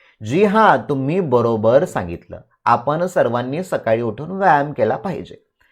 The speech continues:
मग उत्तर काय? "जी हा, तुम्ही बरोबर सांगितलं." "उद्या आपण भेटायचं का?"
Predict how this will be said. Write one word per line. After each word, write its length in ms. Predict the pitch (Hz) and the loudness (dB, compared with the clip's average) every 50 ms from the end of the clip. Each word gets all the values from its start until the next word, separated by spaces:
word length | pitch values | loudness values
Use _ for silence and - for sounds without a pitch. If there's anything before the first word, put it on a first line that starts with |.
| _ _ _ _ _ | _ _ _ _ _
मग 80 | 143 151 | -4 0
उत्तर 380 | 160 170 - - 220 220 220 | 0 0 0 2 4 4 4
काय? 280 | 214 214 202 202 190 160 | 6 6 4 4 4 0
"जी 260 | 127 110 110 143 160 | -2 -2 -2 0 0
हा, 320 | 143 143 180 202 214 156 107 | 0 0 2 2 2 0 0
तुम्ही 460 | 98 - 131 120 123 135 180 233 - - - - | -2 -4 -6 -6 -4 -4 -6 -6 -8 -10 -12 -2
बरोबर 420 | 156 135 135 131 135 143 151 156 | 2 4 4 4 4 4 2 0
सांगितलं." 480 | 156 156 131 101 95 95 - 98 92 - - _ _ _ _ _ _ _ _ _ _ | 0 -4 -4 -4 -4 -6 -6 -8 -10 -10 -12 _ _ _ _ _ _ _ _ _ _
"उद्या 240 | - 165 180 220 220 | -2 4 6 8 8
आपण 260 | 226 220 226 226 220 | 8 6 2 0 2
भेटायचं 480 | 185 170 165 165 185 185 185 175 - 185 | 4 4 4 6 6 4 4 4 0 0
का?" 200 | 185 185 185 | 0 0 -6